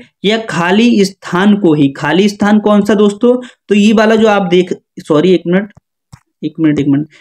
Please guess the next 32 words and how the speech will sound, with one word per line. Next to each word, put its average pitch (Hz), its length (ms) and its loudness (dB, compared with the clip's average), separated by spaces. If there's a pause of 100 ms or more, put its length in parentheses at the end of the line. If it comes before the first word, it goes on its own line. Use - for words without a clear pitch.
(120)
ये 185 80 2
जो 208 120 2
आप 220 100 0
देख 214 260 0
रहे 214 120 2
हैं 214 80 -6
खाली 196 260 0
वाला 208 180 2
जो 202 120 0
दोस्तों 202 240 0
ये 208 80 4
स्थान 180 400 -2
है, 226 180 -2 (220)
इसी 208 240 2
को 233 120 0
दोस्तों, 208 640 0
अ, 170 200 4
आप 165 280 -2
पोरोसिटी 190 480 2
या 220 60 2
रंध्र 190 260 2
अवकाश 151 500 -4
कहते 120 260 -4
हैं। 110 320 -8 (720)
यही 180 140 2
बात 196 280 -2
हमने 190 220 2
दोस्तों 180 300 0
यहाँ 170 240 0
पे 175 60 -2
लिखी 135 380 -2
है। 107 160 -6